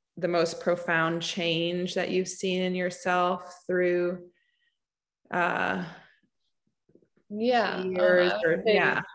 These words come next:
Speaker 2: I, I had some very deep scars connected to, um, to chanting the mantra, um,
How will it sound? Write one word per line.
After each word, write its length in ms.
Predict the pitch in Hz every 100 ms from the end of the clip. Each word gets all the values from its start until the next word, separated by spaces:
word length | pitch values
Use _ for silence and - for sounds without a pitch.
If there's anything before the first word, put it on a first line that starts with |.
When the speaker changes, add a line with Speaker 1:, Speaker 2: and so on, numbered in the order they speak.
| - _ 202
Speaker 2:
I, 240 | 220 233 -
I 60 |
had 200 | 240 285
some 360 | 285 247 208 185 - _ _ -
very 520 | 196 208 196 180 - 185
deep 240 | 208 208
scars 840 | - - 185 180 180 202 202 - - _ _ _ _ _ -
connected 540 | 214 190 196 196 185
to, 580 | - 202 190 180 170 160 -
um, 520 | 170 165 165 160 - _ _ _ -
to 100 | -
chanting 640 | - 190 - 226 254 269 - _ _ _ _
the 60 | 190
mantra, 500 | 180 185 196 214 226 - - _ _ _ _ _ _ _ _ -
um, 440 | 185 185 175 175